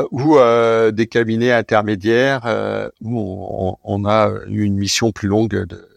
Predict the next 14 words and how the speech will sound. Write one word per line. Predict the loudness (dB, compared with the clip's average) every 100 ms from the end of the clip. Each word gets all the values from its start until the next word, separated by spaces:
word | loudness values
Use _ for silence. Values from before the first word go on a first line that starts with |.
| _ -20
une |
grosse | -12 -10 -10
structure. | -10 -14 -16 _ -10 -10 -14 -10
Ce | -4 0
coaching | 0 0 0 0
d'organisation, | 4 4 4 0 2 0 2 2
on | 2
va | 2
dire, | 0 0
ce, | 0 -2
ce, | -2 -6 -8
ce | -6
coaching | -4 -4 -2 -4 2
d'accompagnement, | 2 2 0 2 2 4 0 0 -4